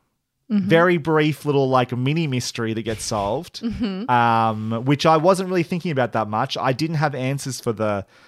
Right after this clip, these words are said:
Speaker 2: um, the wig, and I didn't have answers for where,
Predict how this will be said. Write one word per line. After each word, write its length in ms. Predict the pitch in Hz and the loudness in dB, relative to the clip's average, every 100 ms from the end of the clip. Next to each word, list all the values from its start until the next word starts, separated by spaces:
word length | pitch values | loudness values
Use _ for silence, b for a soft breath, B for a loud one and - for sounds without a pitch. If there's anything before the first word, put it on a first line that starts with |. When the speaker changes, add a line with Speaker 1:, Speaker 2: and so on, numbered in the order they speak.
| b _ | b _
Speaker 2:
um, 380 | 110 107 101 101 | -6 -2 -2 -4
the 80 | 107 | -6
wig, 340 | 101 110 107 110 | -4 -4 -4 -4
and 80 | |
I 60 | 117 | -4
didn't 220 | 113 123 | -2 -4
have 180 | 120 117 | -2 -2
answers 420 | 113 113 - 110 | -2 -4 -6 -8
for 120 | - | -6
where, 580 | 110 107 107 101 98 98 | -4 -2 -2 -2 -2 -4